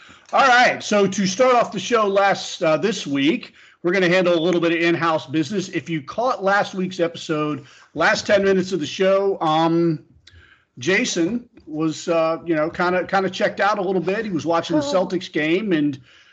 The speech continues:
Speaker 1: all of a sudden, disaster struck. Um, <laughs> Nicole, eh, eh, clu-, give it, tell us what happened that, that caused Jason to, to, to do what he did, and then I'll, I'll clue everybody in.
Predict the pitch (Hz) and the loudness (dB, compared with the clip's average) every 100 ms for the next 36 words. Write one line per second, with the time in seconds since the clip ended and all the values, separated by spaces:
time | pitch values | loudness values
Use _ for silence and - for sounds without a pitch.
0 | _ _ _ _ _ _ 175 247 - 240 | _ _ _ _ _ _ 0 0 2 0
1 | 220 180 185 202 180 - 156 - 165 131 | 0 -2 0 0 0 -2 -8 -8 -6 -6
2 | - - _ _ _ _ _ - 160 156 | -8 -18 _ _ _ _ _ -2 0 2
3 | 156 156 156 370 - 330 - - _ _ | 4 2 2 -2 -10 -18 -18 -20 _ _
4 | 392 202 208 269 190 175 - 220 240 - | -12 -8 2 4 4 2 -2 -4 -6 -8
5 | - 349 392 - - 233 359 403 - 349 | -2 0 0 -4 -10 -2 -2 -4 -2 -2
6 | 415 - 269 240 247 247 190 165 151 170 | 0 -2 0 2 0 0 0 0 -2 -4
7 | - 220 208 131 160 190 185 165 151 143 | -2 0 0 -2 0 0 0 -2 0 0
8 | 135 160 160 185 185 208 185 170 165 151 | -2 -4 -6 -6 -4 -2 -2 0 0 0
9 | 160 160 147 165 170 180 170 147 135 123 | 0 0 0 -4 -6 -2 -2 0 -2 -4
10 | 113 98 92 | -6 -10 -16